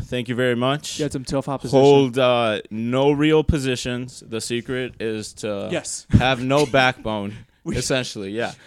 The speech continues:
Speaker 2: we should
Speaker 1: Yeah.
Speaker 2: say that up
Speaker 1: Everything
Speaker 2: top.
Speaker 1: here i-, has, we literally did not believe anything if we just said. If we did, it was a coincidence. It wasn't necessarily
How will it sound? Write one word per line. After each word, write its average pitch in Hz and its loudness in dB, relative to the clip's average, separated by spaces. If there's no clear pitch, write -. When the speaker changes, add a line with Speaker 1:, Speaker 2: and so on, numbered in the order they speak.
Speaker 2:
we 170 -2
should 202 -2
Speaker 1:
Yeah. 135 4
Speaker 2:
say 180 2
that 165 0
up 170 0
Speaker 1:
Everything 208 6
Speaker 2:
top. 180 -2
Speaker 1:
here 196 4
i-, 147 2
has, 151 0
we 160 0
literally 147 -6
did 147 0
not 139 -2
believe 123 -10
anything 117 -10
if 104 -14
we 107 -12
just 107 -12
said. 120 -10
If 117 -12
we 107 -8
did, 117 -6
it 92 -16
was 101 -14
a 95 -20
coincidence. 127 -16
It 104 -14
wasn't 101 -16
necessarily 101 -12